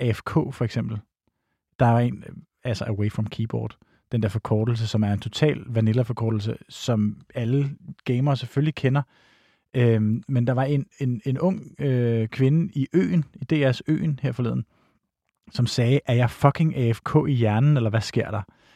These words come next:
<laughs> Elsker hende. Hun er Maria, tror jeg nok. Øhm, klassekarakter. Se Øen, hvis I ikke har set det. Men, øhm, "Er jeg fucking A F K i hjernen, eller hvad sker der?" Det er jo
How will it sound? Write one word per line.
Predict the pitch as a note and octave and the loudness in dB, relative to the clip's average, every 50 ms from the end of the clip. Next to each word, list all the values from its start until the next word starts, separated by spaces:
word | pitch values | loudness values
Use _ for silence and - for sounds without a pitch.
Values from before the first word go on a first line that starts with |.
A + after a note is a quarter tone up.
| _ - - - | _ -20 -18 -16
<laughs> | F#4 - _ _ _ _ _ _ _ _ _ _ _ _ _ _ _ _ _ _ _ _ _ - | -18 -18 _ _ _ _ _ _ _ _ _ _ _ _ _ _ _ _ _ _ _ _ _ 0
Elsker | C#3 C3+ - - C3 | 0 0 2 0 -2
hende. | G2 E2+ E2+ - - - | -2 -2 -6 -10 -6 -2
Hun | B2 A#2+ B2 | 2 2 4
er | B2 | 4
Maria, | B2 B2 A2+ A2 C#3 D3+ D3+ C3+ | 4 4 4 4 2 4 2 0
tror | - - A#2 G#2+ | 0 0 0 0
jeg | G2+ F#2+ | 0 0
nok. | F#2+ F#2 - - _ _ _ A#2 A2+ | -4 -6 -8 -16 _ _ _ 0 2
Øhm, | G#2+ G#2 G#2 G2+ G2+ G2 G2 G2 G2+ - A2+ A#2+ - - _ | 4 4 4 2 2 2 0 0 -2 -4 -10 -16 -20 -16 _
klassekarakter. | - - - B2 B2+ C#3 C#3 - F3 - - C3 A2+ G#2 - - - A2+ A2 A2 A#2+ - - | -8 0 4 6 6 6 6 2 -2 -2 0 -2 -2 -2 -2 -4 -4 -4 -4 -6 -10 -14 -12
Se | - - - D#3 C#3 - | -6 -2 -2 -2 -2 -2
Øen, | - A#2 A2+ A#2 A#2+ A2+ | -4 -4 -4 -2 -2 -2
hvis | G#2+ G#2+ G#2 | -2 -2 -2
I | G#2+ | -4
ikke | G#2+ G#2+ | -4 -4
har | G#2 | -4
set | - A2 A2 A2+ | -6 -8 -10 -8
det. | A2+ A2 - | -10 -8 -2
Men, | B2 A#2 A2+ A2 A2 A2 | 0 2 4 4 4 4
øhm, | G#2+ G#2+ G#2 G#2 G#2 - - - - - - - _ _ | 2 2 2 0 0 -2 -6 -20 -20 -20 -20 -20 _ _
"Er | - C3 | 2 4
jeg | C3+ C3+ | 4 4
fucking | - F3 E3 - F3+ F3+ | 6 4 4 4 2 0
A | C#3+ C#3 B2 | 2 2 2
F | - | 0
K | - - D#3+ D#3+ | 2 0 2 2
i | D3+ | 4
hjernen, | C3+ A#2 A2+ A#2 C3+ D3+ | 2 2 2 2 2 2
eller | C#3 B2+ | 2 2
hvad | A#2 B2 A#2+ | 0 0 -2
sker | - - - C3+ | -2 -2 -2 0
der?" | B2 B2 | 0 -2
Det | B2 - | 2 4
er | - | 4
jo | D#3+ | 4